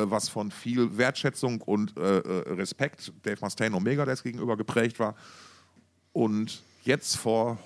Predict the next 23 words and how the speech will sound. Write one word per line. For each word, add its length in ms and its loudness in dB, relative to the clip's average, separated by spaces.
heute, 420 10
paar 260 0
Stunden, 480 4
gestern, 380 0
ich 120 -6
weiß 240 2
nicht 100 -4
mehr 100 2
ganz 200 0
genau 220 2
wann, 240 2
kam 380 4
dann 240 0
halt 360 0
das 200 2
ergänzende 560 0
Statement, 540 0
offizielle 480 4
Statement 440 2
von 260 -6
Megadeth 520 4
beziehungsweise 500 0
Dave 220 0